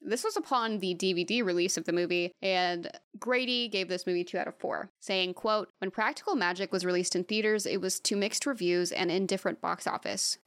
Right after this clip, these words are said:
No wonder. Three T V spots and the trailer included on the D V D will refresh your memory as to how Practical Magic was marketed,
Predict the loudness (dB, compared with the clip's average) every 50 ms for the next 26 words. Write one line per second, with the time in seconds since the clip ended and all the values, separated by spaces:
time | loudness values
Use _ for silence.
0 | -4 -2 0 2 2 2 2 0 0 -2 -4 -6 -8 -12 _ -8 -2 0 2 2
1 | 2 2 0 0 2 0 0 0 0 0 0 0 0 0 -2 -2 -2 -2 0 0
2 | 0 2 2 2 2 0 0 0 0 0 2 2 2 2 2 0 0 0 0 0
3 | 0 0 0 0 0 0 2 2 2 2 2 2 0 0 0 -2 -2 -2 -2 -2
4 | -2 0 0 0 0 0 0 2 0 0 -2 -2 -4 -4 -2 -2 -2 -2 -2 -2
5 | -2 -2 -4 -4 -6 -4 -2 0 0 0 0 -2 -4 -6 -6 -4 0 0 0 0
6 | -2 -4 -6 -6 -6 -6